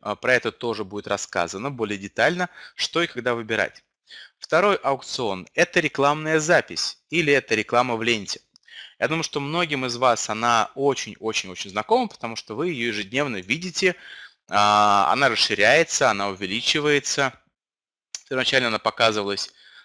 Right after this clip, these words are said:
только в рамках ленты новостей. Потом коллеги из «Контакта» подключили еще рекламу, а, внутри, а, с-, сообществ, да,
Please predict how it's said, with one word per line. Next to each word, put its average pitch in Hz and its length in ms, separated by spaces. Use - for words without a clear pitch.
только 120 500
в 98 640
рамках 110 480
ленты 110 320
новостей. 101 760
Потом 135 560
коллеги 120 480
из 107 300
«Контакта» 113 480
подключили 107 880
еще 104 360
рекламу, 101 680
а, 95 400
внутри, 110 680
а, 95 760
с-, - 120
сообществ, - 840
да, 113 380